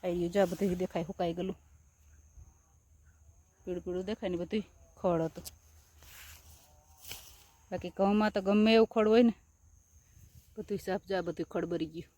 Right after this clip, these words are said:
લગભગ સાત આઠ દી થઈ ગઈ છે આ ઘઉંમાં. જો છે ને, છ વાગ્યા. અમે પાછળના ભાગમાં એક એક, એક એક જ ચાટ્યા ને જીતા.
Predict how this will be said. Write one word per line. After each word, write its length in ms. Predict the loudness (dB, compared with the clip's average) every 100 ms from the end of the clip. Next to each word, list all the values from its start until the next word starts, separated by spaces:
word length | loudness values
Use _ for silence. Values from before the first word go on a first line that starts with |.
| _ _ _ _ _ _ _ _ _ _ _ _ _ _ _ _ _ _
લગભગ 520 | -8 -6 -4 -2 -2
સાત 180 | -2 -2
આઠ 140 | -4 -4
દી 160 | -6
થઈ 160 | -8 -8
ગઈ 160 | -8
છે 140 | -8 -12
આ 40 |
ઘઉંમાં. 380 | -14 -10 -10 -10 _ _ -20 _ _ _ _ -20 -20 _ _ _ _ _ _ _ _ _ _ _ _ _ -20 -20 _ _ _ _ _ _ _
જો 260 | -2 2 2
છે 160 | 2 -2
ને, 100 | -4 -10 -20 -20 -20 -8
છ 100 | 2
વાગ્યા. 560 | 4 6 6 6 4 2 -6 _ _ _ _ _ -20 _ -18
અમે 440 | -10 -6 -4 -4 -6 -10 -10
પાછળના 380 | -6 -4 -2 -4
ભાગમાં 400 | -4 -6 -4 -2
એક 180 | -2 -4
એક, 120 | -6 -8
એક 140 | -6
એક 100 | -2
જ 120 | -2 -2
ચાટ્યા 240 | -2 0
ને 100 | -2
જીતા. 260 | -4 -10